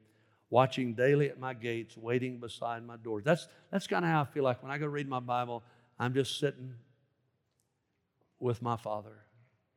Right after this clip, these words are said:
and I just want him to talk to me. You get that attitude in your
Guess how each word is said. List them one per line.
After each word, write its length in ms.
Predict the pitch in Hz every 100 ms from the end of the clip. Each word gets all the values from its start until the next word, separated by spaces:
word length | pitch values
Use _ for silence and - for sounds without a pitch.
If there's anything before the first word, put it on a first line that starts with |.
| _ _ _ _ _ _ _ _ _ -
and 100 | 110
I 60 |
just 260 | 110 117 -
want 160 | 113 110
him 80 | 104
to 60 |
talk 320 | 104 101 -
to 60 | -
me. 80 | - 104 107 _ _ _ _ _ _ _ _ _ _ _ _ _ _
You 120 | 131 147
get 200 | 175 175
that 160 | 160
attitude 480 | 156 151 131 151 143
in 100 | 139
your 220 | 135 123